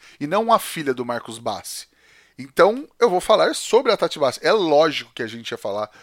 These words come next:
sobre o pai dela e tudo mais, mas eu queria fazer uma entrevista sobre ela. E, e aí, na verdade, assim, é... depois eu descobri que não tem como, é inevitável pra, pra ela, inclusive, falar do pai dela.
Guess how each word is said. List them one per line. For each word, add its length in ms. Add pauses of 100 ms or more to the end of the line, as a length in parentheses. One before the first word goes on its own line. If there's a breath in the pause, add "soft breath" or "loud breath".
(180 soft breath)
sobre 400
o 40
pai 200
dela 440
e 40
tudo 220
mais, 320 (180 soft breath)
mas 140
eu 60
queria 180
fazer 160
uma 100
entrevista 400
sobre 440
ela. 340 (720 soft breath)
E, 760 (340 soft breath)
e 80
aí, 420 (240)
na 260
verdade, 420
assim, 420 (340 soft breath)
é... 460
depois 420
eu 80
descobri 480
que 220
não 260
tem 220
como, 560
é 100
inevitável 880 (540 soft breath)
pra, 200
pra 260
ela, 220
inclusive, 500
falar 320
do 100
pai 180
dela. 200